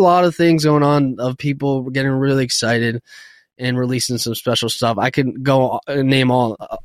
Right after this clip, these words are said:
go on and name all of them, like Prodigy, Thought Space, um,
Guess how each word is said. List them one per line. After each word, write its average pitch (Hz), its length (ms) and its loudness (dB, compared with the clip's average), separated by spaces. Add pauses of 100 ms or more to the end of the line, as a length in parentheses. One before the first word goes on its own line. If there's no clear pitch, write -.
go 135 200 2
on 127 260 2
and 120 80 0
name 120 220 0
all 117 140 2
of 107 60 -2
them, 98 100 -4
like 98 160 -10
Prodigy, 120 500 0
Thought 113 320 -2
Space, 110 600 -2 (200)
um, 82 500 -8